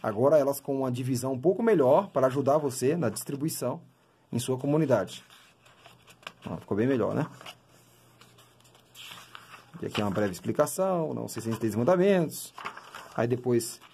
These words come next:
nós temos um mini dicionário aqui no finalzinho, né? Um pequeno dicionário de algumas palavras difíceis de compreensão, tá? Ah, tá aí, essa é a diferença. Ela vem com essa, ela vem com a fitilha, duas fitilhas,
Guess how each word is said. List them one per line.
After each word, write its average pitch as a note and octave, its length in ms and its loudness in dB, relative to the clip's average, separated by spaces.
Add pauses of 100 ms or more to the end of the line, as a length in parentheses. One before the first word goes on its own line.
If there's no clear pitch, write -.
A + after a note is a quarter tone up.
(160)
nós A#2+ 140 0
temos C3 220 0
um C3+ 60 4
mini C3 260 4
dicionário E3 500 0
aqui B2 140 -6
no D#3 60 -2
finalzinho, D#3 560 2
né? E3+ 140 0 (240)
Um A2 80 -4
pequeno D#3 300 2
dicionário D#3+ 460 0 (520)
de - 80 0
algumas B2+ 220 2
palavras A2+ 340 2
difíceis A#2 480 -6
de A#2 60 -8
compreensão, C3 640 -2 (800)
tá? E3 220 2 (1160)
Ah, E3+ 440 4
tá B3+ 100 2
aí, E3+ 260 4
essa F3+ 280 2
é - 20 2
a G#3 40 -4
diferença. G3+ 600 0
Ela D3+ 200 4
vem D#3 220 0
com C#3+ 480 0 (120)
essa, C#3 500 0 (260)
ela C3 180 4
vem C3+ 260 0
com B2+ 180 2
a A#2+ 40 0
fitilha, A3+ 480 -2
duas G#3 260 2
fitilhas, A3 540 -10